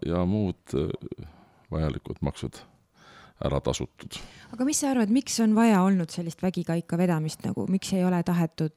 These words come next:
Speaker 2: äh, kuidagi tunnustada või väärtustada siis dirigendi ametit nagu kõiki teisi ameteid?
Speaker 1: No dirigendi amet on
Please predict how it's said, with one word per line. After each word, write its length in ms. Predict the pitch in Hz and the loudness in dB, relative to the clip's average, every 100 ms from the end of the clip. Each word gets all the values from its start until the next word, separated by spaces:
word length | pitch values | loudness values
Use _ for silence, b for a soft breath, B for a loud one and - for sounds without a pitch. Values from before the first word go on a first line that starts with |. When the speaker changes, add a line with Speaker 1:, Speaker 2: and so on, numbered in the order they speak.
| - | -8
Speaker 2:
äh, 320 | 160 160 160 | -8 -8 -8
kuidagi 520 | 160 165 160 170 170 170 | -8 -8 -4 -2 -2 2
tunnustada 600 | 220 214 185 175 160 160 | 4 4 2 -2 -2 -2
või 280 | 160 170 165 | 0 0 0
väärtustada 580 | 202 214 180 - 160 160 | 0 0 -4 -4 -4 -4
siis 160 | 160 | -4
dirigendi 460 | - 170 165 160 165 | -2 0 2 0 0
ametit 500 | 175 175 - - - - _ _ _ - | 0 0 -4 -12 -14 -18 _ _ _ -10
nagu 260 | 165 160 156 | -6 -4 -4
kõiki 220 | 165 165 | -4 0
teisi 260 | 208 190 | 2 2
ameteid? 400 | 165 160 - 151 - b b b b b b b b _ - - b b b b b b b b b b b - - - | 0 -6 -8 -12 -14 b b b b b b b b _ -18 -18 b b b b b b b b b b b -20 -12 -4
Speaker 1:
No 80 | - | 0
dirigendi 560 | 180 - 156 147 143 | 2 0 2 2 4
amet 400 | 151 165 135 - | 4 4 2 0
on 120 | 123 | 2